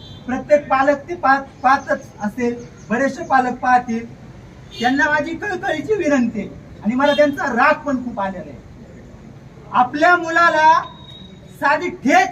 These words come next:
लागली, ठेच, तरी पालकांचा जीव किती तु-, तुटतो की नाही?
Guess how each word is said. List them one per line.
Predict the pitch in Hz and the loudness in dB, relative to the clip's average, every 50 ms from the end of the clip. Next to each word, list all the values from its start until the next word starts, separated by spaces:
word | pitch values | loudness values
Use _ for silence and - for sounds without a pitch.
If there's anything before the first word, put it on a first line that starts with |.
| - | -4
लागली, | - 415 381 - 269 269 233 | -4 -2 -2 -2 -2 -4 -6
ठेच, | 185 - 277 311 320 320 320 - - - - - - - - - - - - - - - - - - - - - - - - 262 | -6 0 4 6 6 6 6 0 -8 -16 -20 -20 -20 -20 -20 -20 -20 -20 -20 -20 -20 -20 -20 -20 -20 -20 -20 -20 -20 -12 -4 -4
तरी | 277 311 | -2 -2
पालकांचा | 311 311 311 294 294 294 294 403 415 415 381 349 | -2 2 4 4 4 4 2 0 -6 -6 -4 -4
जीव | 226 233 302 320 | -4 -4 -4 -4
किती | - - 165 320 320 | -6 -6 -8 -8 -10
तु-, | - - 202 - - | -10 -10 -12 -10 -8
तुटतो | 277 254 - - 381 381 | -6 -6 -6 -6 -6 -6
की | 381 - | -6 -4
नाही? | 302 330 339 - | -4 -4 -4 -6